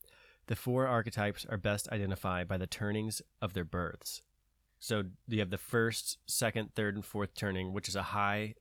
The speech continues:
an awakening, an unraveling, and a crisis. A prophet generation is born during a high. A nomad generation is born during an awakening. A hero generation is born during an unraveling,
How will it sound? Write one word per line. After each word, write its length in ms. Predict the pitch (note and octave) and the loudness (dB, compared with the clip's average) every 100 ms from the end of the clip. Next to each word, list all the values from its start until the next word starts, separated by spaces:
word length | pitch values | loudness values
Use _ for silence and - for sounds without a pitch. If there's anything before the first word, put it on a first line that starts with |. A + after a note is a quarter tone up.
| - | -2
an 160 | G2 | 0
awakening, 560 | F#2 F#2+ G2 F#2+ F2+ F2+ | 0 -2 -2 -2 -2 -2
an 120 | G#2 A2+ | -4 -2
unraveling, 500 | G#2 G2 F#2 F2+ F2+ | -2 0 -2 -2 -4
and 100 | F2 | -6
a 40 | |
crisis. 600 | - A#2+ G#2+ - E2+ - - - - - _ _ _ _ | 0 2 2 0 -6 -10 -14 -20 -20 -20 _ _ _ _
A 60 | - | -10
prophet 560 | - - C3+ D#3+ C#3 A#2 | -6 4 6 6 0 0
generation 600 | G#2 F#2 F#2 - G2 F#2 | 0 0 0 -2 -4 -4
is 160 | A2 F#2+ | -2 -4
born 500 | - G#2 G#2 F#2+ F#2 | -2 0 2 2 0
during 220 | G2+ F#2+ | 0 0
a 60 | F#2 | 0
high. 500 | D#2+ G2 E2+ D2+ D#2+ - _ _ _ _ _ _ _ _ - | -2 -2 -2 -4 -10 -18 _ _ _ _ _ _ _ _ -6
A 80 | G#2+ | -2
nomad 580 | G2+ A2 C#3 B2+ G2+ G2 | 2 4 4 4 2 0
generation 580 | G#2 F#2+ F#2 F2+ G2 F#2 | 0 0 0 -2 -4 -4
is 100 | G2+ | -6
born 360 | F#2 G2 F#2+ F#2 | -4 -2 -2 0
during 220 | F#2+ F#2 | -2 -2
an 120 | F#2 | -4
awakening. 640 | F#2+ F2+ F2+ F2+ - G2+ G2 _ _ _ _ _ _ _ _ | -4 -4 -4 -6 -8 -10 -12 _ _ _ _ _ _ _ _
A 100 | G#2+ | -6
hero 420 | F2 B2+ C3+ C#3 | -4 0 4 4
generation 720 | A#2 A2 F#2+ F2+ E2+ G2+ F2 F2+ | 4 2 0 0 -2 -4 -6 -6
is 120 | A2+ F#2+ | -6 -4
born 320 | G#2 G2+ F#2+ | 0 0 0
during 300 | G2 F#2 F#2+ | 0 0 -2
an 80 | F2+ | -2
unraveling, 720 | F#2+ F#2 G2 F#2+ F2 E2+ | -2 0 0 -2 -4 -6